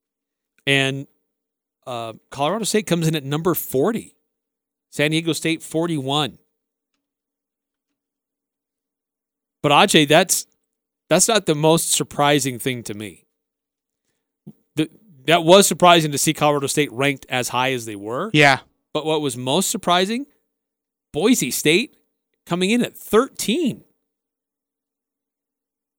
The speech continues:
Speaker 2: <laughs> Oh, boy.
Speaker 1: But Colorado State lost Saint Mary's by twenty points. They don't really have too many other signature wins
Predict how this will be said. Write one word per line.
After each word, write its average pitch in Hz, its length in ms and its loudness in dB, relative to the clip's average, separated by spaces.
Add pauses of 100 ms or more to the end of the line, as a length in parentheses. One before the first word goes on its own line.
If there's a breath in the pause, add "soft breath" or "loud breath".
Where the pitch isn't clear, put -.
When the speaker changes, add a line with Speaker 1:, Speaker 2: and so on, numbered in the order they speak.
(420)
Speaker 2:
<laughs> - 300 -8 (2250)
Oh, 151 80 -8
boy. 123 380 -8 (340)
Speaker 1:
But - 260 0
Colorado 220 360 4
State 170 380 0
lost 147 600 2
Saint 160 340 -2
Mary's 139 400 -2
by 117 160 -4
twenty 117 380 -8
points. 101 640 -14 (2250)
They 156 100 -4
don't 226 140 -6
really 214 220 0
have 180 360 0
too - 140 -2
many 175 240 0
other 170 320 2 (720)
signature 160 600 -2
wins 160 760 -4